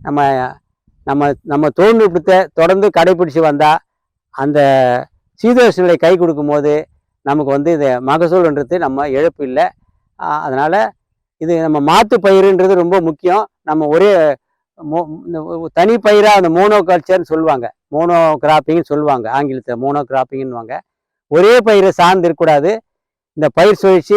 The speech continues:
பல பயிர் சாகுபடின்றது தான், அஹ், மண்ணுக்கும் ரொம்ப வளத்தை சேர்க்கக்கூடியது. நாம தி-, தினந்தோறும் ஒரே ஒரு சாப்பாடு, இட்லியே சாப்பிட்டு இருந்தா நமக்கு எப்படி வந்து ஒரு அதிருப்தி வருதோ, அதே போல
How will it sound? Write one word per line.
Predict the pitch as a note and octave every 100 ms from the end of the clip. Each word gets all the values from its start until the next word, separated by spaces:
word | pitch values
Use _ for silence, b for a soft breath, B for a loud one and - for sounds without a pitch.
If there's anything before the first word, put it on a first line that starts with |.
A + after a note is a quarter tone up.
| G3+
பல | E3 F3+
பயிர் | F#3 F#3 F#3
சாகுபடின்றது | E3+ E3 E3 E3 E3 D3+ C#3+
தான், | C#3+ G3 D3+ G#2+ _ _ _ -
அஹ், | C#3+
மண்ணுக்கும் | D3+ F3+ F#3 F#3 D#3 C3+ B2 _
ரொம்ப | - D#3 E3 D3+ C#3+
வளத்தை | D3 D#3+ F3+ F3+ D3+ C#3
சேர்க்கக்கூடியது. | F3 D#3 C#3+ C3+ C3 C#3 G3 _ _ _ _ -
நாம | E3 F3+
தி-, | D#3 D#3
தினந்தோறும் | C#3 F#3+ G3+ G#3+ A3 G3
ஒரே | F#3 G3+ A3
ஒரு | G#3
சாப்பாடு, | - F3+ E3+ F3 F3 E3 F3
இட்லியே | D#3 F3+ F#3
சாப்பிட்டு | G3+ F#3 F3+ F3+
இருந்தா | E3+ E3 B2+ _ _ -
நமக்கு | D#3 D#3
எப்படி | D#3+ F3 F#3
வந்து | E3 E3 E3+ C3 _
ஒரு | - E3
அதிருப்தி | D#3 F3+ F#3 -
வருதோ, | D#3+ D3+ D3+ G3 - _ _ _ _ _ _
அதே | D3 F3+ G#3+
போல | G3+